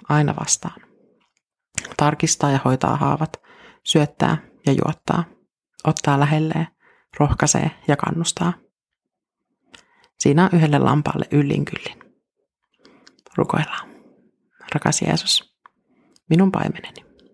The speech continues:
Sinun kanssasi minulta ei puutu mitään. Ja sun kanssa mä voin luottaa siihen, että sä tiedät mun tarpeeni paremmin, kun mä niitä itekään tiedän. Sun seurassa on turvallista olla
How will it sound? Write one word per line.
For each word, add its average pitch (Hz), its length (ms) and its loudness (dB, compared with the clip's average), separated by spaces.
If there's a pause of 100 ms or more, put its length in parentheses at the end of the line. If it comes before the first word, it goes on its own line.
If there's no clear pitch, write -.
(500)
Sinun 165 240 2
kanssasi 156 540 -2 (260)
minulta 156 300 4
ei 147 120 2
puutu 139 280 0
mitään. 139 480 0 (1160)
Ja 147 60 0
sun 151 180 2
kanssa 156 380 0 (160)
mä 156 80 2
voin 151 160 4
luottaa 151 300 -2
siihen, - 380 -2 (560)
että - 160 -2
sä 151 60 2
tiedät 156 360 2
mun 147 120 0
tarpeeni 143 440 2
paremmin, 151 520 0 (580)
kun 156 60 2
mä 151 80 4
niitä 147 200 2
itekään 147 460 -2
tiedän. 170 360 -4 (880)
Sun - 180 -6
seurassa 165 460 2
on 143 80 0
turvallista 156 500 0
olla 147 300 0